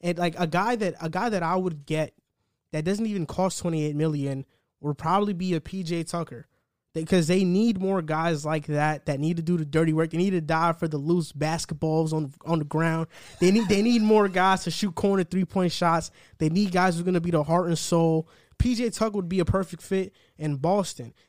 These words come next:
I mean, Boston's logo is like what? The, the, that's, that's a, that's a Celtic, right? Or a four-leaf clover, whatever it is.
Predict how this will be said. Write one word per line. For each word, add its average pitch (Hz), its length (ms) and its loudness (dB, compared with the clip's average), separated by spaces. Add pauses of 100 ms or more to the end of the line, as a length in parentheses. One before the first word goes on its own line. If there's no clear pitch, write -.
I 156 100 -2
mean, 165 300 0 (460)
Boston's 185 760 2 (280)
logo 190 460 2
is 170 100 2
like 165 140 0
what? 160 400 -2
The, 151 140 -6
the, 143 260 -8 (100)
that's, 175 280 -6
that's 190 240 -4
a, 139 260 -6
that's 170 220 -6
a - 20 -6
Celtic, 220 440 -2
right? 170 300 -2
Or 170 200 -2
a 143 60 -4
four-leaf 185 420 -2
clover, 175 360 -2
whatever 156 440 -2
it 131 60 -10
is. 120 260 -14